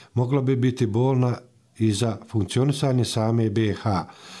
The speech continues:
Predsjednik Srpske Milorad Dodik najavljuje odgovor institucija Republike Srpske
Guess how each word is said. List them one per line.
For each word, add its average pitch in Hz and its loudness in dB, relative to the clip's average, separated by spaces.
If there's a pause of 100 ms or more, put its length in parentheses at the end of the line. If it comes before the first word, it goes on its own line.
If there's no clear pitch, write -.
(140)
Predsjednik 107 0
Srpske 143 0
Milorad 110 0
Dodik 135 0
najavljuje 127 2
odgovor 127 2
institucija 120 0
Republike 113 0
Srpske 104 -2